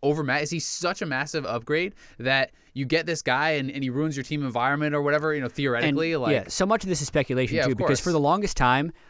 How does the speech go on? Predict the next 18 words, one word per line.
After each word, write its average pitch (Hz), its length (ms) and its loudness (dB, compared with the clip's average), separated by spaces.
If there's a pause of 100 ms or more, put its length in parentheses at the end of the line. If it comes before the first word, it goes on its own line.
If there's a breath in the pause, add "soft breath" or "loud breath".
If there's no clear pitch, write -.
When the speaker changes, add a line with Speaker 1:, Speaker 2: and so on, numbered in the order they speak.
(100)
Speaker 2:
I 170 120 6
just 220 200 0
saw 135 360 6
Adrian 139 280 2
as 120 100 -4
a 98 40 -8
troll. - 340 -8 (300)
I 131 220 2
Speaker 1:
Yeah. 151 60 6
Speaker 2:
just 165 160 4
thought 170 180 10
he 160 120 6
was 143 120 4
joking 160 300 4
around 156 180 6
all 151 100 8
the 147 60 2
time. 147 520 6